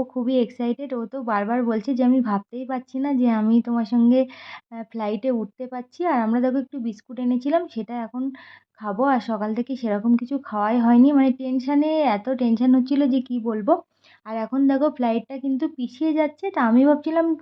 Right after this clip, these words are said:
ফ্লাইটটা কেন পিছিয়ে যাচ্ছে, এরকম মনে মনে ভাবছিলাম। তা এখান থেকে কিন্তু ফ্লাইটটা ঘোরানো হচ্ছে রানওয়ের দিকে যাওয়ার জন্য।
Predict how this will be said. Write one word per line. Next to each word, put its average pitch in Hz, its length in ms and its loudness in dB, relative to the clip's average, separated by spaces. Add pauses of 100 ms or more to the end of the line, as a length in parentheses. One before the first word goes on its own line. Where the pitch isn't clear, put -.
ফ্লাইটটা 240 440 -8
কেন 285 240 -4
পিছিয়ে 285 380 0
যাচ্ছে, 285 300 2
এরকম 247 380 2
মনে 240 200 2
মনে 247 200 2
ভাবছিলাম। 247 500 -2 (420)
তা - 120 -20
এখান 226 260 -4
থেকে 247 200 -4
কিন্তু 277 320 -2
ফ্লাইটটা 220 440 -6
ঘোরানো 214 380 -4
হচ্ছে 247 300 2
রানওয়ের 233 460 4
দিকে 262 240 -2
যাওয়ার 220 340 4
জন্য। 262 220 4